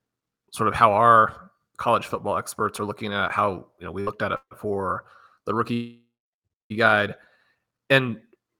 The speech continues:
because of price now, it, it's not like his value has collapsed, but because of price, I'm getting him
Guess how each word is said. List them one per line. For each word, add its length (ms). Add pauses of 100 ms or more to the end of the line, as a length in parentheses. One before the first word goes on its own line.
(120)
because 380
of 180
price 920
now, 560 (240)
it, 180
it's 140
not 140
like 380
his 240
value 300
has 200
collapsed, 580 (320)
but 240 (880)
because 240
of 100
price, 520 (120)
I'm 240 (240)
getting 240
him 400